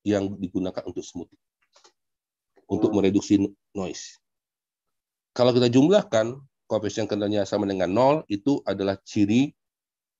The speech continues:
Speaker 1: filter yang digunakan untuk melakukan sharpening. Nah, <clears throat> jadi contoh yang di tugas kemarin, tugas tiga, itu saya berikan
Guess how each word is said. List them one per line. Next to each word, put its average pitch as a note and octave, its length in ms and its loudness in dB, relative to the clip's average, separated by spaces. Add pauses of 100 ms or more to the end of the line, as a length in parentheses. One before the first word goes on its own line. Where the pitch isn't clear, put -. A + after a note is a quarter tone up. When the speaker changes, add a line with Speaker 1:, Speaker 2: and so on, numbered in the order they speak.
(440)
Speaker 1:
filter G2+ 420 2
yang G#2+ 140 0
digunakan F2+ 540 -4
untuk G2 320 -6
melakukan F#2 340 -6
sharpening. D#2 460 -8 (2250)
Nah, - 120 -8 (320)
<clears throat> - 300 -8 (460)
jadi C#3 380 2
contoh D3 480 0
yang A2 240 -4
di G#2 180 2
tugas G#2+ 300 -4
kemarin, G2+ 400 0
tugas - 680 -8
tiga, G2 460 0 (760)
itu G2+ 160 -2
saya A#2 200 0
berikan B2+ 500 0